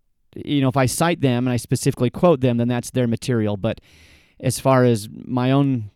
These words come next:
conclusions and things that I, I bring to it, they, if there's any flaws in there, I have, they have no part in the flaws. I just wanna, uh, make sure that I do right by them. Okay, so now that I've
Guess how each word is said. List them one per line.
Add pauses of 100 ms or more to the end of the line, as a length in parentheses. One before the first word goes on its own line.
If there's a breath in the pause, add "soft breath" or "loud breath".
conclusions
and
things
that
I,
I
bring
to
it,
they, (300)
if
there's
any
flaws
in
there, (140)
I
have, (380)
they
have
no
part
in
the
flaws. (460 soft breath)
I
just
wanna,
uh,
make
sure
that
I
do
right
by
them. (920 soft breath)
Okay, (240 soft breath)
so (680)
now
that
I've